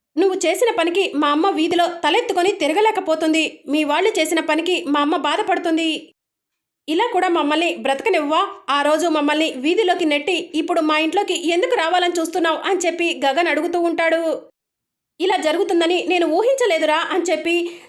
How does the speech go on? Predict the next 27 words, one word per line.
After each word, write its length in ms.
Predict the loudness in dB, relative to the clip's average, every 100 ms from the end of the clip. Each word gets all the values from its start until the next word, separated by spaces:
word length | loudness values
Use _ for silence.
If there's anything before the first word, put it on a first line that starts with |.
| _
కృష్ణప్రసాద్ 640 | -6 -4 -2 -2 0 0 -2 -4 -2
గగన్కి 380 | 0 0 -2 -2
చెప్తూ 280 | -2 0
ఉంటే, 340 | 0 0 -2 -2
"నువ్వు 200 | -2 -2 -2
ఏది 220 | 0 0
ఊహించవు, 580 | 0 0 0 0 -2 -2
నీ 140 | 0 0
అవసరాలకు 520 | 0 0 0 0 -2
తగ్గట్టు 540 | -4 -2 -2 0 -2 0
నువ్వు 220 | 0 0
మారిపోతూ 480 | 0 -2 -2 -2 0
ఉంటావు, 500 | 0 0 0 -2 -4 _ _ _ _ _ -4
నువ్వు 200 | 0 2 2
చేసే 220 | 0 0
పనులకు 520 | -2 -2 -2 0 0 0
మేము 260 | 0 2 2
నలిగిపోతాం, 640 | 0 0 0 -2 0 -2 -2
మా 200 | 0 2
నాన్న 240 | 2 0 0
మాకు 220 | 0 0
లేడు, 560 | 0 2 2 0 -6 -14 _ _ _ _ _ _ _
ఆ 40 | 0
అవసరం 460 | 0 0 0 0
కూడా 180 | 0 0
మాకు 280 | 0 -2 0
లేదు, 480 | 0 2 0 -2